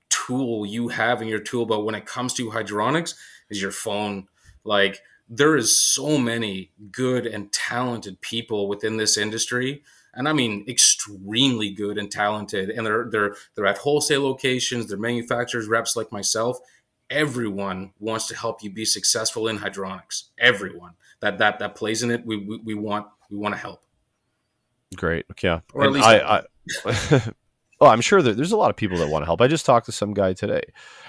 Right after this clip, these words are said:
Speaker 2: Um, he's from Armstrong, actually. He's like, he said to me, he's like, you know, he's like, "I've been taught by a lot of great people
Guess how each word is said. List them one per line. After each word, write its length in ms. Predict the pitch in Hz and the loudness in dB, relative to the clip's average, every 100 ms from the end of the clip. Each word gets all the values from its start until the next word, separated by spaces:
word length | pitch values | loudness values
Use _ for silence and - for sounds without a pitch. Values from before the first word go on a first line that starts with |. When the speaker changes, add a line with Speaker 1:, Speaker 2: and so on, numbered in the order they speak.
| - - | -14 0
Speaker 2:
Um, 840 | 87 90 85 82 82 82 80 78 - _ _ _ _ - | 4 6 6 2 0 -4 -6 -8 -14 _ _ _ _ -14
he's 380 | 90 104 98 - | -2 0 0 -2
from 180 | - 92 | -2 0
Armstrong, 540 | 110 143 - 95 85 | 0 0 0 2 2
actually. 320 | 80 78 92 | -2 -2 -2
He's 100 | 87 | 0
like, 240 | 92 87 - - | 2 0 -2 -20
he 100 | - | -8
said 220 | 101 151 147 | 2 4 4
to 80 | |
me, 260 | 117 95 87 - - _ _ | 2 2 0 -6 -20 _ _
he's 180 | 104 | 0
like, 300 | 107 101 - _ _ _ _ | 4 4 2 _ _ _ _
you 120 | 95 | 2
know, 280 | 110 113 113 | 6 6 6
he's 200 | 107 98 | 2 2
like, 240 | 101 98 - - - | 6 6 2 -8 4
"I've 140 | 117 | 6
been 100 | 127 | 6
taught 260 | 113 107 101 | 4 6 8
by 140 | 95 | 8
a 80 | 90 | 8
lot 200 | 92 92 | 8 6
of 60 | 85 | 4
great 240 | 87 78 | 0 -2
people 400 | - 87 85 85 | -4 -2 0 0